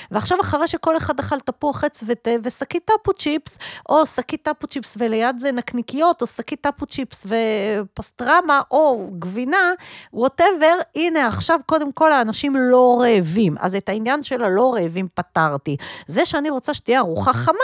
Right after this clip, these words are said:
יהיה ארוחה חמה בעוד שלוש שעות, ארבע שעות, כש-, אחרי שאני אנוח, אחרי שאני אשן,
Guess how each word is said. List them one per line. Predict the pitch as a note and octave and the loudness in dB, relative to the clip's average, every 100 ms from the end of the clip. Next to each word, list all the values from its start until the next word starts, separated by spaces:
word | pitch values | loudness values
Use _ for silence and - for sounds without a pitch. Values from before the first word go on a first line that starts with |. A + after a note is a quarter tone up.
| B4+ | 2
יהיה | E4+ G4 | 4 4
ארוחה | A#3 - D4 | 2 0 -2
חמה | - E4 - | 0 2 2
בעוד | B3+ C4+ - | 4 2 2
שלוש | B3 A#3+ C4 | 0 0 -2
שעות, | - C4+ B3 A#3 | -2 0 0 -2
ארבע | B3+ A#3 | -2 -4
שעות, | B3+ A#3+ D4 D4 - | -4 0 2 2 -4
כש-, | - - | -10 -8
אחרי | F3+ E3+ | -8 -8
שאני | E3 F3 G3 | -8 -6 -4
אנוח, | G#3 B3+ E4 | -2 2 0
אחרי | - - E3 | 0 -10 -10
שאני | - E3+ F3 | -8 -10 -10
אשן, | F3 B3+ D4+ | -4 0 0